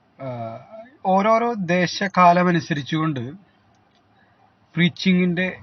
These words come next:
രീതി മാറും. ഇതൊരു പ്രീച്ചിങ് മെത്തേഡാണ്. അപ്പൊ ഇതൊരു മതപ്രചാരണത്തിൻ്റെ ഭാഗമായിട്ട് അതാത് ദേശങ്ങളിൽ വരുമ്പോ അവിടുത്തെ ജനതയെ ആകർഷിക്കാൻ അതാത് നാട്ടിലുള്ള ചില സമ്പ്രദായങ്ങൾ നമ്മൾ അനുകരിക്കുക, അത്രേ ഉള്ളൂ.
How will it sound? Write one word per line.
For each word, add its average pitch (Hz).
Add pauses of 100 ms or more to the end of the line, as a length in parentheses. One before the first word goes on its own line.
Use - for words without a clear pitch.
(120)
രീതി 156
മാറും. 113 (400)
ഇതൊരു 214 (100)
പ്രീച്ചിങ് 208
മെത്തേഡാണ്. 160 (1160)
അപ്പൊ 127
ഇതൊരു 135
മതപ്രചാരണത്തിൻ്റെ 156
ഭാഗമായിട്ട് 143 (520)
അതാത് 156
ദേശങ്ങളിൽ 165
വരുമ്പോ 139 (560)
അവിടുത്തെ 175
ജനതയെ 175
ആകർഷിക്കാൻ 143 (760)
അതാത് 208
നാട്ടിലുള്ള 185
ചില 175
സമ്പ്രദായങ്ങൾ 147
നമ്മൾ 147
അനുകരിക്കുക, 131
അത്രേ 156
ഉള്ളൂ. 127